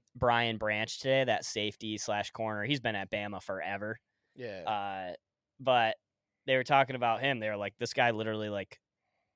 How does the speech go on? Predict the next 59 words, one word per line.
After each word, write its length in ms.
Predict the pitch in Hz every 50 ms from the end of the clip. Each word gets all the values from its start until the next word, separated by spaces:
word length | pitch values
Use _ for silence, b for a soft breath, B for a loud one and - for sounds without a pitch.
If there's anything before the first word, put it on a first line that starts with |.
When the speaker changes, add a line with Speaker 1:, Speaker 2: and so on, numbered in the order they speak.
| _ -
Speaker 1:
it, 140 | 120 120 -
whatever 460 | - 131 127 123 127 135 151 156 170
he 160 | 170 170 160 151
lacks 420 | 135 117 117 117 127 131 - -
in 100 | 143 123
physical 480 | 117 - 131 120 117 123 - - 117 113
ability, 560 | 110 98 120 127 139 143 143 151 147 143 - _ _ _ _ _ _ -
the 80 | 120 117
second 360 | - 139 123 120 123 135 120
he 100 | 131 127
gets 220 | 117 120 117 -
on 120 | 131 113 110
the 80 | 104
whiteboard, 560 | 98 98 98 107 110 - 127 123 127 123 117
he's 180 | 107 113 110 -
smarter 360 | - - 113 113 107 101 101
than 120 | 98 98 95
everybody 380 | 95 90 95 87 98 92 90
in 80 | 90 87
the 100 | 82 78
room." 240 | 85 85 69 55 _ _ b b b b b b b b b b -
Speaker 2:
Yeah. 120 | 98 - - -
Speaker 1:
And 460 | - 104 107 104 104 101 95 95 - - - _ _ - _ _ _ -
they 100 | 107 107
used 220 | 107 113 110 107
to 80 | - 110
talk 300 | - - 107 107 104 -
about 280 | 107 101 98 98 92 -
Luke 160 | - 85 - -
Kuechly 440 | - 135 117 - 104 82 69 - - _ -
that 180 | - 76 64 58
way, 240 | 67 64 58 117 - _ _ _ _ _ -
you 140 | - 92 95
know? 200 | 90 92 95 107 -
Speaker 2:
Yeah, 320 | - 120 147 175 160 -
it's 80 | - -
Speaker 1:
Literally 420 | 123 123 123 123 123 120 120 117 113
a 40 | 107
guy 200 | 113 110 110 110
that 140 | 110 113
knew 220 | 107 120 117 113 110
plays 340 | - 123 117 110 117 123 120
were 80 | 131 127
coming, 400 | - 151 143 151 156 156 156 -
and 160 | - 113 113 110
if 160 | 110 - -
he's 240 | - 131 139 135 165
in 80 | 156
the 80 | 131 120
middle 260 | 113 110 117 131 131
of 120 | 135 123
your 80 | 117 117
defense 420 | 107 117 127 135 - 160 151 -
like 160 | 170 160 160 -
that 240 | 175 170 175 -
and 80 | - 110
can 200 | - - - 104
tell 260 | - - 113 101 101 95
everybody, 560 | 107 127 135 160 160 156 185 185 190 208 202